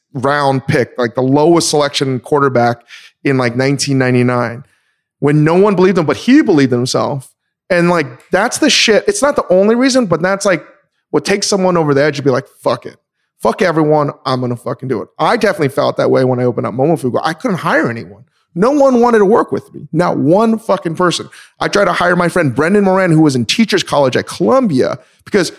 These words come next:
no one wanted to work with me because they're like, "Dave, you're not even a sous chef, and we don't even think you're that great of a cook. So this is a terrible idea." I feel like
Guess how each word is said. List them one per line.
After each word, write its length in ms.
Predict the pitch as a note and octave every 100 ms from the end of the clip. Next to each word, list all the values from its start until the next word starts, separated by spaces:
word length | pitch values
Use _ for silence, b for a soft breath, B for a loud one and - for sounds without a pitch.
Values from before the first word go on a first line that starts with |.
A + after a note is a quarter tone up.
| _
no 280 | C3+ C3+ E3+
one 360 | A#3 A3 G3 F3
wanted 200 | E3 D3+
to 40 |
work 220 | D#3+ -
with 160 | D3+ C#3+
me 240 | C#3+ C3+
because 260 | B2 - D#3
they're 80 | D3+
like, 160 | C#3 C#3 _ _ _ -
"Dave, 180 | - E3
you're 80 | G3
not 120 | B3
even 140 | A3
a 40 | D#3+
sous 240 | - G#3
chef, 240 | - B2+
and 120 | C#3+ C3+
we 80 |
don't 120 | A3 A#3+
even 100 | E3+
think 160 | F3
you're 100 | E3+
that 200 | D3 C#3+
great 180 | - D3+
of 60 | C3+
a 60 |
cook. 340 | C3+ - A#3+ -
So 220 | - F#2
this 160 | - -
is 80 | A#3+
a 40 |
terrible 600 | G#3 - D3+ D#3+ D#3+ D3+
idea." 440 | B2+ - A3+ - - b b b b _ _ _ _
I 80 | F#3
feel 440 | F#3 - B3 B3+ A3+
like 240 | G3+